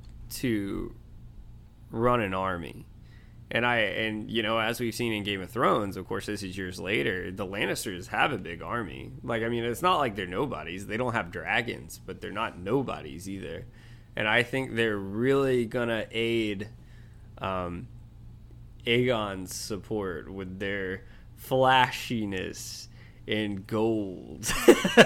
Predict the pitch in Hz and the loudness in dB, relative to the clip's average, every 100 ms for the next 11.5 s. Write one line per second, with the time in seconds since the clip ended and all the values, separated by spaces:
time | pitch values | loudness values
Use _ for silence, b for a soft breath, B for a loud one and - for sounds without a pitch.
0 | - 240 - 220 160 175 180 165 151 143 | 12 12 12 10 10 10 12 12 12 12
1 | - B B 143 135 131 131 139 135 139 | 8 B B 6 8 8 4 6 8 8
2 | 127 135 117 120 113 107 98 135 139 - | 6 2 2 4 4 2 6 8 8 6
3 | 135 123 113 104 113 123 110 - 104 95 | 2 2 2 4 6 8 8 4 -4 -4
4 | 92 95 104 101 98 101 98 92 76 92 | -8 -4 -2 -2 -2 -2 0 -2 -4 -6
5 | 95 104 107 104 101 98 - b b b | -4 0 0 2 -2 -6 -12 b b b
6 | - - - 110 107 101 95 85 76 71 | -18 -12 -4 0 2 0 -2 -4 -6 -8
7 | - - - b b b b b - - | -10 -14 -16 b b b b b 4 10
8 | 240 - 240 247 226 202 214 208 202 185 | 12 12 12 12 12 12 12 12 12 12
9 | 175 156 143 139 135 131 135 170 208 156 | 12 10 8 8 8 10 8 8 6 6
10 | 175 160 151 - B B 160 190 185 160 | 6 8 6 4 B B 8 12 12 12
11 | 151 147 143 135 135 | 12 12 12 10 6